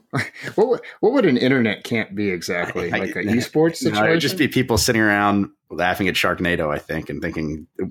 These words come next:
Speaker 2: arguing about whether or not a hot dog is a sandwich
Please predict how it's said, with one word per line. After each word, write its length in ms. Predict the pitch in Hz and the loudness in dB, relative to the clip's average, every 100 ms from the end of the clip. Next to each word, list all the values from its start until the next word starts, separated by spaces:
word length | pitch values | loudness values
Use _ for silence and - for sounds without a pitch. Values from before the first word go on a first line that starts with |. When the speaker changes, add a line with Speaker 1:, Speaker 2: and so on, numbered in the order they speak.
| - | -2
Speaker 2:
arguing 520 | 147 135 123 117 78 | 0 2 2 2 0
about 220 | 101 117 | 0 2
whether 180 | 104 107 | 4 4
or 60 | 110 | 4
not 160 | 104 | 2
a 60 | 82 | 2
hot 200 | 90 92 | 0 0
dog 220 | 104 95 | 2 0
is 80 | 82 | 0
a 80 | 80 | 0
sandwich 500 | 98 90 92 85 | 0 2 0 -2